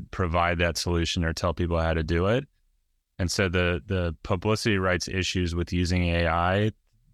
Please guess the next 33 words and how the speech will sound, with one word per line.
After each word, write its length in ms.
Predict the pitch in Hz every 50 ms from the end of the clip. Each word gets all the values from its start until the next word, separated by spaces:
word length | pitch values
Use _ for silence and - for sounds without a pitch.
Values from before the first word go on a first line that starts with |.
| _
that's 300 | - 95 92 98 - -
the 280 | - - 92 - - -
aspect 480 | 92 98 104 - - - 92 90 - -
of 100 | 87 85
A 200 | 85 87 87 85
I 160 | 82 82 80
that's 200 | 82 85 - -
come 280 | - - 90 87 87
up 240 | 85 82 82 - - - _ _ _ _ _ -
more 200 | 107 95 90 82
frequently 640 | - - 104 98 87 98 95 82 85 87 85 82
in 80 | 82 82
my 160 | 90 95 92
practice 580 | - - 82 78 76 - - 87 82 - -
than 460 | - 90 85 82 82 82 82 82 - - -
anything 800 | - 95 90 85 80 - - 87 82 82 82 85 82 82 82 82 - _ _ -
else 220 | 87 82 80 -
so 240 | - - - 85 78
far. 440 | 73 - - 78 76 - - - - -
I'm 80 | - 92
sure 240 | 85 - - 117 110
that 200 | 95 92 67 85
will 100 | 90 90
change 380 | - - - 90 87 85 78
as 120 | 78 76 78
time 300 | - - 90 82 80 80
goes 140 | 78 80 85
on, 340 | 90 90 82 80 85 98 - _ _ _ _ _ _ _ _ _
but 180 | - 95 90 -
there's 220 | 101 92 90 85
that. 300 | 92 98 101 110 117 117
And 260 | 113 - 98 92 92 92
then 400 | 90 92 90 90 90 90 90